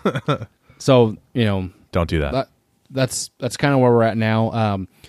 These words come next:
Speaker 2: some unfortunate news, though. So Cedric Wilson, sixth round pick out of Boise State, he is going to be having s-, uh, shoulder,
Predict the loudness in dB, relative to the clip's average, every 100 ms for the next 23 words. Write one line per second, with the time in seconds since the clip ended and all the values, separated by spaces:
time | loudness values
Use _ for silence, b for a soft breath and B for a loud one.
0 | b 2 4 4 2 -4 -8 -8 2 4
1 | 4 2 0 2 2 2 0 0 0 -2
2 | 0 0 2 0 2 2 2 2 -2 -2
3 | -2 -2 0 0 0 -2 -2 -4 0 0
4 | 0 -6 0 2 2 -2 -2 2 4 4
5 | 2 0 b b b -2 2 2 2 0
6 | 0 0 -2 -4 -6 -8 -8 -10 -6 -4
7 | -4 -8 -14 -12 -10 -10 -8 -10